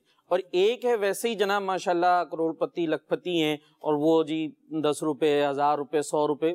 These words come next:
فقیر کو دے دیتے ہیں، کسی خرچ کر دیتے ہیں اللہ کی راہ میں، تو یہ ایک اپنی جگہ ہے۔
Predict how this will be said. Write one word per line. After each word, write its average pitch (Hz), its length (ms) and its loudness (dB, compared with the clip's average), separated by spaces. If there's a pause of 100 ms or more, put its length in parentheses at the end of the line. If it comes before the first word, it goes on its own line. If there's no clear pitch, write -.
(140)
فقیر 160 300 -2
کو 156 120 0
دے 151 180 2
دیتے 151 280 0
ہیں، 147 100 -4
کسی 139 220 -10
خرچ 135 300 -8
کر 143 160 0
دیتے 139 260 -2
ہیں 151 80 -2
اللہ 139 120 -2
کی 135 160 -4
راہ 135 140 -2
میں، 143 160 -2 (340)
تو 180 80 2
یہ 180 240 2
ایک 240 220 2
اپنی 233 260 -6
جگہ 214 180 2
ہے۔ 190 320 -4